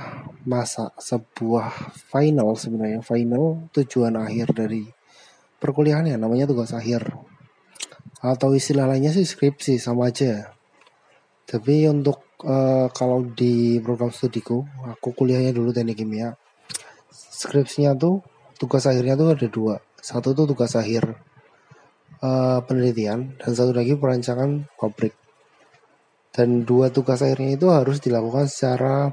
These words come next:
berkelompok. Ada dua orang. Nah, ini susah sebenarnya, susah banget.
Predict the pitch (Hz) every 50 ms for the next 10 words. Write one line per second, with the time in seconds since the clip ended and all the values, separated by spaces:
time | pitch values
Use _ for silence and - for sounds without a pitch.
0 | - _ - - 117 110 117 117 110 104 104 101 113 110 - - _ _ _ -
1 | 147 131 120 120 110 110 113 110 104 104 107 107 107 98 98 107 123 123 - -
2 | _ _ _ _ - - - - - - - - - - - - - _ _ -
3 | - _ _ _ - 120 117 117 120 120 120 131 147 156 156 156 151 151 151 151
4 | 151 151 151 151 143 139 - 151 - - - _ _ - - - 139 - 160 143
5 | - 127 117 120 127 123 120 127 127 131 131 127 120 120 117 117 113